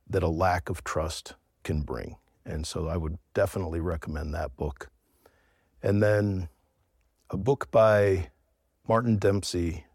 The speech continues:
No Time for Spectators. I think that's one of the best books that talk about his experiences at West Point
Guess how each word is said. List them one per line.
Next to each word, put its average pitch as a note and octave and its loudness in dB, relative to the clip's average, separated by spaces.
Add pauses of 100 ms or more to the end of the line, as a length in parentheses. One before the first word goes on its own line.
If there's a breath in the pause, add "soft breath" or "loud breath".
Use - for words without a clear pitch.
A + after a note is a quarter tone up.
(120)
No A2 4
Time G2 -2 (120)
for - -6
Spectators. - -8 (640)
I A2+ 4
think G#2+ 2
that's G2+ 0
one G2+ 0
of F#2 -4
the E2+ -6
best G#2 0 (400)
books G2 -4 (120)
that G2+ -2
talk G2 2
about G2 2
his F#2 -2
experiences B2 -2 (100)
at - -2
West G2 0
Point F2 -2